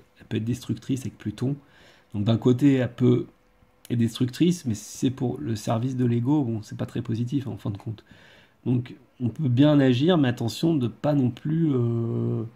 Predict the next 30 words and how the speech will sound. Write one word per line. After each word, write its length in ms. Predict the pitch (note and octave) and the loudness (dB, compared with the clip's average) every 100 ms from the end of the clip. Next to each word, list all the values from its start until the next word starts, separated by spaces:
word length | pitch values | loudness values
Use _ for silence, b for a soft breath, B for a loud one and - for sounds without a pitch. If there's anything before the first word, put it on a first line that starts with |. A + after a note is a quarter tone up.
| B B B B _ | B B B B _
euh, 80 | A2 F#2+ | -16 -6
comment 200 | A2+ A#2+ | -2 0
dire, 240 | A2+ G2 - _ _ _ _ _ - _ _ _ G2+ | 0 -4 -14 _ _ _ _ _ -20 _ _ _ -14
euh, 260 | G2+ G#2 | -12 -8
le 60 | B2 | -8
Soleil 340 | - C#3 C#3 | 0 4 4
sextile 640 | B2 - C#3 - - C#3+ B2 | 2 -2 -4 -4 -2 2 4
Mars, 400 | C3+ B2+ - - | 2 0 -2 -4
là 140 | A2+ | -2
il 80 | A2+ | -2
peut 280 | - A#2 A2+ - | -2 -4 -4 -10
vous, 420 | B2+ A#2 A2+ A2 G#2+ - A#2 | -10 -8 -6 -6 -6 -2 -2
vous 80 | B2 | -2
sentir 400 | - A#2+ - C3 | -4 -4 -4 -4
dynamique, 640 | A2 B2+ B2+ D#3+ F3+ - - | 0 2 4 2 2 -10 -12
mais 120 | B2 | -6
en 20 | A2 | -4
même 100 | G#2+ | -2
temps 180 | E3 | -2
cette 140 | E3+ - | -2 -2
énergie 380 | A2+ G#2 A2 F3 | -4 -2 -4 -4
peut 260 | - C3 | -4 -2
être 120 | C#3 | -2
destructrice 520 | B2+ B2 - D#3 D#3+ C3 | -2 -4 -6 -4 -6 -6
avec 120 | A#2+ | -12
Pluton 360 | - B2 C#3 C#3+ - b b b b b _ - | -10 -8 -6 -8 -10 b b b b b _ -8
et 120 | G#2+ | -4
amplifiée 380 | A2 - A#2 D#3+ | -4 -2 0 0
avec 120 | B2+ | -2
Jupiter 480 | A2+ B2+ C3+ A2+ | -4 -4 -4 -4